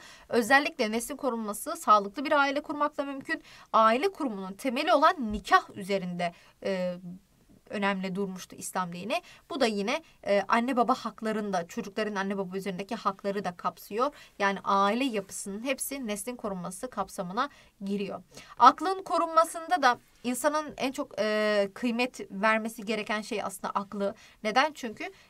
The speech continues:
insana verilen en önemli nimetlerden biridir. Yani bir insanın mükellef olabilmesi için, yükümlü sayılabilmesi için akla sahip olması gerekiyor. O yüzden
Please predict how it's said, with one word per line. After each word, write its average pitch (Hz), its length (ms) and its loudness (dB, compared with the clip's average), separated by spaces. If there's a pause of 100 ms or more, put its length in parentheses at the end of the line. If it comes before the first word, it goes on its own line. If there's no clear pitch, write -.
insana 247 480 0
verilen 247 400 0
en 277 180 0
önemli 180 460 -4
nimetlerden 170 760 -6
biridir. 175 320 -2 (300)
Yani 202 300 2
bir 339 160 0
insanın 214 320 -4
mükellef 262 540 2
olabilmesi 220 560 -2
için, 190 200 -8
yükümlü 240 320 -6
sayılabilmesi 175 640 -6
için - 240 -16
akla 247 320 0
sahip 202 380 -2
olması 175 340 -10
gerekiyor. 202 440 -6 (600)
O 339 140 2
yüzden 247 380 2